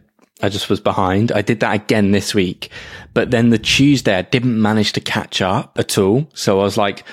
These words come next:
one and a half days, and then the Wednesday is, like, my big deadline day. I've got, like, three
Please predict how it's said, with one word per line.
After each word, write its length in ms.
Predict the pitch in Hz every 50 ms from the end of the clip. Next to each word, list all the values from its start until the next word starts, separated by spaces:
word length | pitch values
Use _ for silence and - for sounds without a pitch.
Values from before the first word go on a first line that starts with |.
| - - -
one 160 | - 113 110 113
and 80 | 110
a 60 | 113 113
half 360 | 117 165 175 170 170 - -
days, 400 | - 104 95 92 95 95 92 -
and 260 | 113 104 104 104 104 107
then 160 | 113 117 113
the 80 | 110 107
Wednesday 480 | 117 123 127 135 131 131 - 123 113 110
is, 140 | 107 101
like, 280 | 107 101 98 92 - -
my 340 | 107 98 95 92 95 95 95 - - - - - - - _ _ _ -
big 260 | 123 120 107 107 -
deadline 360 | - 101 92 - 107 95 95
day. 100 | - 95 92
I've 120 | 78 -
got, 100 | - -
like, 140 | - - -
three 520 | - - - 120 117 110 107 104 101 95